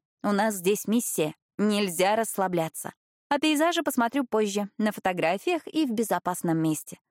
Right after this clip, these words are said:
Потому что мы подлетали к большому нагромождению скал, смутно напоминающих своеобразный замок, и чувство, тянущее меня к этому инопланетному замку, усилилось. И тут я вспомнила, что означает этот сигнал.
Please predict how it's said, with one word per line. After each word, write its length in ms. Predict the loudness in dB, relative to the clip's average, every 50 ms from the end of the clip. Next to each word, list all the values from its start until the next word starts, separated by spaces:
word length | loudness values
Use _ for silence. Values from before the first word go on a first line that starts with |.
| _ _ _ _ _ _ -4
Потому 300 | -2 2 2 2 2 2
что 140 | 0 2 2
мы 120 | 2 4
подлетали 500 | 4 2 0 2 0 2 2 2 2 2
к 60 | 0 0
большому 460 | 0 0 0 0 0 -2 0 0 2
нагромождению 720 | 0 0 0 0 0 0 0 0 0 0 2 2 0 0 -2
скал, 400 | -4 -2 0 0 0 0 -2 -4
смутно 500 | -8 -6 -2 -2 -2 -2 -2 -2 -2 0
напоминающих 760 | 0 -2 -2 -2 -2 -2 0 0 -2 -2 -4 -4 -6 -6 -6
своеобразный 720 | -6 -4 0 2 2 2 2 2 0 -2 -2 -2 -2 -2 -2
замок, 500 | 0 0 0 0 2 0 -4 -6 -8 -20 -20 -20 -20 _ _ _ _ _ _ -10
и 120 | -10 -10
чувство, 640 | -6 -4 -2 -2 -2 -2 -2 -4 -4 -4 -4 -4 -6 _ _ _ _ _
тянущее 520 | -2 0 0 2 0 -2 -2 -2 -2 -2 0
меня 220 | 0 0 0 -2
к 80 | -2 -2
этому 260 | -4 -2 -2 -2 0
инопланетному 640 | -2 -2 0 -2 -2 -2 -2 -4 -4 -2 -2 -2
замку, 480 | -2 0 0 0 -2 -2 -4 -6 -10 -10 -10
усилилось. 760 | -12 -12 -10 -6 -4 -4 -2 -2 -2 -4 -6 -12 -14 -18 -20 _ _ _ _ _ _ _ _ _ _ _ _ _ _ _ -4
И 60 | 0
тут 200 | 2 2 2 4
я 100 | 2 0
вспомнила, 600 | 0 -2 -6 -2 2 2 4 4 4 2 2 0
что 220 | 0 0 0 0 0
означает 540 | 2 2 0 -2 0 0 2 2 2 0 0
этот 280 | -2 -2 -2 -2 -4 -4
сигнал. 520 | -2 -2 0 2 2 2 2 2 0 -4